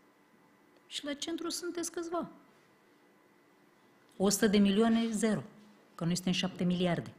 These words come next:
Oamenii care sunt în această realitate paralelă și trăiesc doar acolo, exclusiv, sunt foarte puțini.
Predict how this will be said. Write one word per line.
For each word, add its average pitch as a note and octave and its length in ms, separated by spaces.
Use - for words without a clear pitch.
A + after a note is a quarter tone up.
Oamenii D#3+ 760
care B2+ 240
sunt F3 760
în D3 120
această F3+ 460
realitate D#3+ 560
paralelă D#3 600
și - 120
trăiesc D#3+ 400
doar D#3 200
acolo, F3 580
exclusiv, E3 1080
sunt - 160
foarte G4+ 340
puțini. - 320